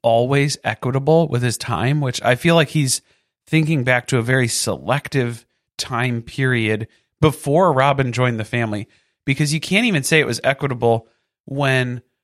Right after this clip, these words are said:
Robin hadn't married into the family yet and she was expecting a night in the rotation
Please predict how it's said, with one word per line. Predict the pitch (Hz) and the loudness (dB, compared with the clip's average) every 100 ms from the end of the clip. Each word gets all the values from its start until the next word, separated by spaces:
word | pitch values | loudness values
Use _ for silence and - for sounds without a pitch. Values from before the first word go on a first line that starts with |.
| _ _ - | _ _ 0
Robin | 135 147 160 147 | 2 4 2 0
hadn't | 113 - 120 135 170 151 - | -2 -2 -2 0 -2 -6 -4
married | 131 143 143 131 | 0 2 2 2
into | 131 135 | 0 -2
the | 117 | -4
family | - 107 131 151 | -2 -2 0 0
yet | 156 175 185 - | 2 4 2 -2
and | 123 | -6
she | 120 139 | -4 -2
was | 131 123 - - | 0 -2 -4 -10
expecting | 113 - - 131 - 135 127 120 - | -12 -8 -4 -2 -2 -2 -2 -10 -8
a | 117 | -6
night | 110 101 156 190 - _ _ _ - | -4 -2 -2 -4 -12 _ _ _ -4
in | 143 | 0
the | 123 | 2
rotation | 120 113 - 113 117 202 226 214 | 2 0 -2 -2 0 -2 -2 -4